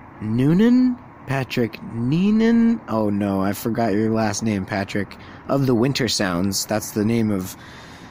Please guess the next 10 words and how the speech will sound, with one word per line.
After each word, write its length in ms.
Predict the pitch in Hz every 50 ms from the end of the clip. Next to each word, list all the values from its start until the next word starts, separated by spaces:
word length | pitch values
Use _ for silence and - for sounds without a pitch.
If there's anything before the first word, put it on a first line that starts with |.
| - - - - - - - - - - - -
um, 540 | 104 110 107 101 98 90 87 92 - - - - - - - - - - - - - - - - - -
the 80 | -
band 560 | - - 123 117 117 110 104 101 92 95 104 127 147 175 - - - - - - - - - - -
that 220 | - - 120 - -
the 80 | 113
lead 200 | 113 117 120 104
singer 720 | - - - 135 127 123 117 117 113 113 110 110 107 - - - - - - - - - - - - - - - - - - - - -
made 480 | - 113 117 120 120 120 123 127 127 120
this, 360 | 131 131 135 131 - - -
uh, 640 | 151 143 147 143 139 139 139 143 139 135 127 -